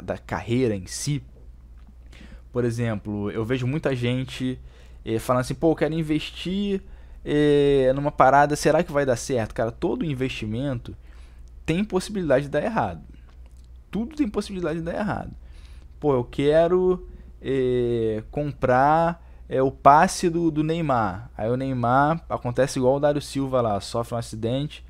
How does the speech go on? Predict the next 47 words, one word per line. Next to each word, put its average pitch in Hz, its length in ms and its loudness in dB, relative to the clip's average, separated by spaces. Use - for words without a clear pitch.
amputa 120 440 -2
a - 20 0
perna. 135 500 -2
Dário 123 300 4
Silva 113 460 -2
chutava 113 400 2
com 123 100 -6
as 123 80 -2
duas 131 240 -2
pernas, 143 400 -2
foi 135 140 -4
pro 123 100 -14
futebol 113 640 -2
de 113 160 -6
gente 113 240 -4
que - 60 -16
só 120 120 0
tem 117 160 -4
uma 127 160 -2
perna 127 460 -2
e 151 240 -2
é 127 140 2
artilheiro 123 480 -2
hoje 123 120 -4
em 131 60 -4
dia 123 180 -4
com 127 80 -4
a 123 40 0
perna 127 260 -6
esquerda. 101 560 -4
Mas 117 260 0
no 127 100 -4
caso 120 300 2
do, 123 220 -2
se - 80 -10
fosse, 123 280 -6
se - 120 -12
comprasse 127 340 0
o - 20 -12
passe 120 280 0
do 127 80 2
Adriano 127 360 2
Imperador, 139 600 2
que - 120 -16
tem 131 140 -2
duas 156 240 2
pernas, 104 400 0